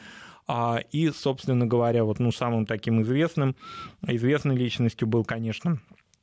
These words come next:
Родослав Островский, коллаборационист, он был бургомистром, а, в трёх городах, в Брянске, Смоленске и Могилёве. И даже удивительно, насколько они были, эти коллаборационисты, а,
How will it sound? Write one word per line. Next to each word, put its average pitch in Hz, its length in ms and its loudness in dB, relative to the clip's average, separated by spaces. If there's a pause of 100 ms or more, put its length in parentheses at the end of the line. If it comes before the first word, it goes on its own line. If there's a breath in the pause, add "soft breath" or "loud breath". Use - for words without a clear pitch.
(140)
Родослав 110 600 0
Островский, 151 580 -2
коллаборационист, 113 880 -2
он 117 140 2
был 113 120 2
бургомистром, 113 840 2 (420 loud breath)
а, 110 320 0
в - 80 -8
трёх 120 300 2
городах, 113 580 -2
в 110 380 0
Брянске, 107 480 -2
Смоленске 107 560 0
и 107 40 0
Могилёве. 139 640 2 (600 loud breath)
И 143 120 2
даже 131 320 -2
удивительно, 160 680 0
насколько 127 560 0
они 123 200 -4
были, 113 320 0 (280 loud breath)
эти - 240 -6
коллаборационисты, 113 1000 0 (840 loud breath)
а, 107 560 -2